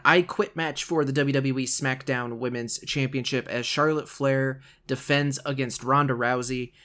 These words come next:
And I cannot imagine a world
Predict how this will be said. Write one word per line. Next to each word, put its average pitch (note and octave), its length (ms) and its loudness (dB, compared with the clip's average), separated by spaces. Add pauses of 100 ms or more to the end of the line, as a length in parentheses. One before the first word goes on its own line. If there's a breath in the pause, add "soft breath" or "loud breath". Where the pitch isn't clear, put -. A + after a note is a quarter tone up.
(400 soft breath)
And A#2 760 0
I C3+ 480 4 (600)
cannot E3+ 440 6
imagine D#3 500 4
a C#3 80 4
world C3+ 520 4